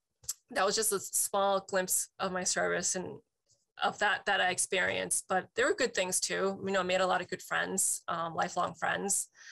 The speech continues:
in, in my service. So I don't wanna paint it like it was such, it was all negative. So there was some, there was good experience too. I wanted to also, um, share that.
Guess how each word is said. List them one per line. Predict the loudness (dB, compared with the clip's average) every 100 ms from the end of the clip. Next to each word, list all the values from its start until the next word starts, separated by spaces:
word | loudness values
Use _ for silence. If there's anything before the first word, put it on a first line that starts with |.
| -16 -16 -6
in, | -4 -2
in | 0
my | 0
service. | 0 2 2 2 2
So | 2
I |
don't | 4
wanna | 4 2
paint | -2 -2 0 0
it | 0
like | -4
it | -4
was | -2 0
such, | 0 -2 0
it | 0
was | 0
all | 2 2
negative. | 2 -2 -2 -6 -6 -8 -16 _ -20 -8
So | -2 2
there | 4
was | 4
some, | 4 2 2 -2 0
there | 2
was | 2
good | 2 -2
experience | -2 -2 -2 -2 -2 -2
too. | 0
I | 0
wanted | -2 -4
to | -6 -6 -4
also, | -2 0 -2 -4 -8
um, | -10 -4
share | -2 -2 -2
that. | -2 -2 -4